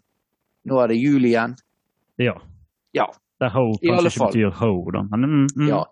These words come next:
Speaker 2: Ja.
Speaker 1: Men, men det disse, disse her, eh, artistene har, eh, til felles, da, det er jo nettopp denne her trangen til å lage julesanger, men også denne trangen til å lage julesanger der man på en måte ramser opp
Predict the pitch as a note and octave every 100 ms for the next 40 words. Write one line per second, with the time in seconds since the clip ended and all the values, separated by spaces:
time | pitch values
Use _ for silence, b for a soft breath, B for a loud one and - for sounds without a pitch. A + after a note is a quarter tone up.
0 | - b b b b C3 G3+ G#3 A3 F#3+
1 | A3+ E3 F3+ G#3 F#3+ D#3+ E3+ - F#3+ F3+
2 | E3 C3 B2+ - C3 - F#3+ - - B2+
3 | A2+ C3+ B2 G#2 G#2 G2 G2 G2 G#2+ _
4 | _ _ _ _ - _ _ D#3+ - G#3+
5 | D#3 G2+ - B2 B2 F#3+ A#3 G3+ D#3+ F3+
6 | - C3 - C3+ D#3 E3 C3+ _ - -
7 | E3 A#2 G#2+ F#2+ G2 C3+ _ _ _ -
8 | E3 C#3 C3 D3 D#3 B2+ A#2+ C#3+ D3+ C3
9 | A2 G2+ C3+ _ _ b b b D#3+ -
10 | G#3+ E3+ B2+ C3+ D#3 - F3+ D3 A2+ -
11 | B2+ C3 B2+ C3+ C#3 C3 C3+ D#3 D#3+ -
12 | A#2 A2 C#3 D3 A#2+ G2+ A#2+ A#2+ D3 B2+
13 | A2 B2 A#2 - C3 B2+ D#3 - _ -